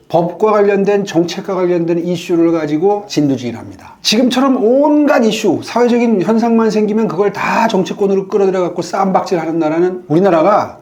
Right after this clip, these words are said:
그 대표 중에 하나입니다. 미국, 독일, 영국 의회에서는 정책만 가지고 치열하게 다툽니다. 상대방을 인신공격하고 이런 거는 아주 저질 정치에 속해요.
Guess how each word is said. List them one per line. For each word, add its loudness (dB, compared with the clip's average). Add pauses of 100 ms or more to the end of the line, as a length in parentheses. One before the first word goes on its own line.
그 2
대표 0
중에 2
하나입니다. -8
미국, 0
독일, 2
영국 0
의회에서는 0
정책만 2
가지고 0
치열하게 -2
다툽니다. -4
상대방을 -2
인신공격하고 0
이런 -4
거는 -2
아주 -4
저질 0
정치에 0
속해요. -14